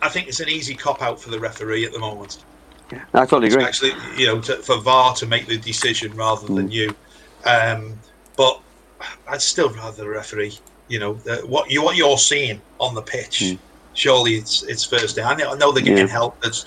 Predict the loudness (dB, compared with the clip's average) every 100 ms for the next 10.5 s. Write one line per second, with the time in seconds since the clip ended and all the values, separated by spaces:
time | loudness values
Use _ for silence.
0 | -12 -10 -2 0 4 4 2 -2 -2 2
1 | 4 4 4 2 2 0 -2 -2 -4 -6
2 | -16 _ _ -10 -4 -2 -2 -2 -2 0
3 | 0 -2 -4 -4 -6 -6 -6 -8 -6 -4
4 | -2 -2 -6 -8 -2 0 0 -4 -10 -20
5 | -8 2 4 4 2 2 4 2 0 -6
6 | -6 -6 -4 -4 -4 -6 -8 -6 -6 -8
7 | -8 -8 -8 -10 -12 -20 _ -4 -4 0
8 | -2 4 4 4 -14 -20 -20 -10 0 4
9 | 6 6 6 4 4 4 2 2 2 2
10 | 2 -4 -6 -8 -8